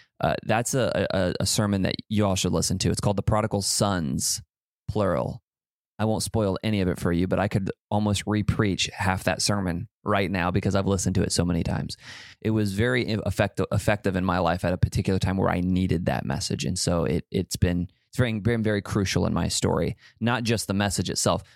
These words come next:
but the truths that have flowed from that. It was a very, uh, pivotal time in my life to hear that message. And, and so I'm, I'm grateful to God for him preaching it and me being able to hear it and access it. The, the second one, and this is a more recent one that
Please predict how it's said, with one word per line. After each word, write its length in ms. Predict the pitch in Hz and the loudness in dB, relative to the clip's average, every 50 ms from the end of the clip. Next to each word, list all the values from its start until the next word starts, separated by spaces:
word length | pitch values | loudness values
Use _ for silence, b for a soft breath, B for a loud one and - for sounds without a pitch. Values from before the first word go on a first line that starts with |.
| B - | B -2
but 100 | - - | -2 0
the 100 | - - | 0 0
truths 460 | - - - 110 104 95 95 90 - | 0 0 2 2 2 2 0 0 0
that 120 | - - | -2 -2
have 160 | - 82 82 | -2 -2 -4
flowed 340 | - - - 90 85 82 - | -4 -2 0 0 0 -2 -2
from 160 | - - - | -4 -4 -4
that. 180 | - - - - | -4 -4 -4 -2
It 80 | - 98 | 0 0
was 140 | 98 95 | 0 0
a 40 | 95 | 0
very, 420 | 95 101 101 101 101 95 92 95 - - - | 0 0 0 2 2 2 0 0 -2 -4 -2
uh, 140 | 90 92 87 | -2 0 0
pivotal 560 | - - 98 87 92 92 85 87 87 98 - _ _ _ _ _ | 0 0 0 2 0 2 2 0 0 -2 -6 _ _ _ _ _
time 180 | - - 92 92 | -2 0 0 2
in 60 | 90 | 2
my 120 | 87 85 85 | 2 2 2
life 260 | 90 87 85 90 - | 2 2 0 0 -2
to 80 | - 98 | -4 -6
hear 220 | 92 - - 104 | -4 -2 0 0
that 160 | 98 95 85 82 | 2 2 0 0
message. 360 | 87 87 92 - 87 85 - | 0 0 0 0 0 0 0
And, 180 | - 85 82 - - | -2 -2 -2 -4 -4
and 120 | - 90 | -4 -2
so 120 | - 92 | 0 0
I'm, 120 | 87 90 95 - - | 0 -2 -2 -4 -4
I'm 120 | 92 92 95 | -2 0 0
grateful 360 | - 101 92 - - 92 87 | 2 2 2 2 0 0 0
to 120 | - 92 | 0 0
God 220 | 90 90 90 87 - | 0 0 0 0 0
for 100 | - 92 | 0 0
him 140 | 87 90 | 0 2
preaching 320 | 87 - 104 98 - 95 98 | 2 2 2 2 0 0 0
it 120 | 92 85 | 0 -2
and 260 | - 82 82 87 b b b b b _ - | -2 -2 -2 -4 b b b b b _ -2
me 180 | 101 98 92 92 | 0 2 2 2
being 220 | 95 95 90 92 | 2 2 2 2
able 200 | 92 92 - 92 | 0 0 0 0
to 60 | - | 0
hear 240 | - - 98 92 92 | 0 0 0 0 0
it 100 | 87 - | 0 -2
and 80 | - 87 | -2 -2
access 380 | 90 - - - 113 - - | -2 -2 -2 -2 -2 -2 -4
it. 80 | - - B B B B B B B | -4 -6 B B B B B B B
The, 120 | - 117 - - | -6 -6 -4 -2
the 140 | 113 113 107 | 0 0 2
second 400 | - - 180 - 330 147 123 107 | 2 0 0 0 0 0 0 2
one, 240 | 95 92 90 104 117 | 2 0 0 0 0
and 160 | - 120 123 | 0 0 0
this 160 | - - - | 2 2 2
is 80 | 151 120 | 2 2
a 40 | |
more 220 | 101 98 98 104 101 | 2 2 2 2 2
recent 380 | 101 107 120 - - - - | 2 0 0 0 0 -2 0
one 180 | 78 82 82 92 | 0 0 0 0
that 140 | 92 90 - | 0 -2 -4